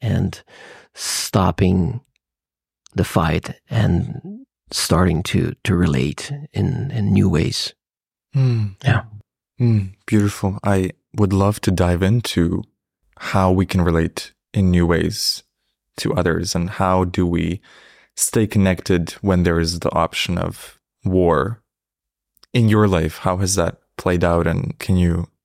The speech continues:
Speaker 2: talk about a time in your life where you had to choose war or staying connected, and, and some of the new ways of relating that you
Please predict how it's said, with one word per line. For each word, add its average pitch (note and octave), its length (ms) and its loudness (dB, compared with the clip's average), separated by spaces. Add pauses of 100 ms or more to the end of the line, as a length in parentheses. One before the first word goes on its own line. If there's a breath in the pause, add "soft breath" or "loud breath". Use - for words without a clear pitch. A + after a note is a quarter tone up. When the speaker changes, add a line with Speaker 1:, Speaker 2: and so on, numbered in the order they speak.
Speaker 2:
talk G2 180 -2
about F#2 160 2
a E2+ 60 0
time F2 260 0
in F2 60 2
your F2 160 2
life E2 340 -4
where F#2 100 -2
you E2+ 380 -2 (260)
had G2+ 200 -2
to F#2+ 60 -4
choose F#2 480 0
war F#2+ 640 2
or E2 60 -2
staying F2+ 340 -2
connected, F2+ 500 0
and, F2 240 -2 (520 soft breath)
and F2+ 240 -2
some F#2+ 200 0
of F2 120 -2
the F#2+ 80 0
new F2+ 400 4
ways F2 340 2
of E2+ 80 0
relating E2+ 540 0
that - 220 -10
you F2+ 360 -2